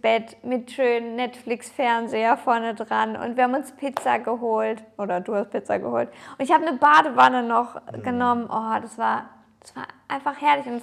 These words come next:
Speaker 1: draußen war's kalt und es war dann,
Speaker 2: Ja,
Speaker 1: die
Speaker 2: ne,
Speaker 1: Kombination war wunderschön einfach.
Speaker 2: aber ein Tag, den wir in unserer
Speaker 1: Kuschelig.
Speaker 2: Wohnung hier in Köln jeden Tag so erleben können, ne?
Speaker 1: Ja.
Speaker 2: Und wo es nichts Besonderes mehr ist.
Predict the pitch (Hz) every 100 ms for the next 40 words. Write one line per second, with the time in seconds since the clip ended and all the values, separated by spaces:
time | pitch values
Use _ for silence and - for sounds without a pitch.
0 | - 269 294 302 277 269 - - 285 285
1 | - - 277 - - - 269 - - -
2 | _ _ _ _ _ - 139 160 - 247
3 | 254 277 269 262 - 277 269 254 247 262
4 | 254 247 - 247 220 202 - 233 214 233
5 | 226 - 117 107 117 139 131 131 127 139
6 | 117 110 113 117 131 135 123 127 131 -
7 | 120 110 127 123 131 123 131 135 151 -
8 | 95 90 95 92 - 90 90 95 131 -
9 | 233 233 233 240 - - 185 - 139 156
10 | 127 107 95 95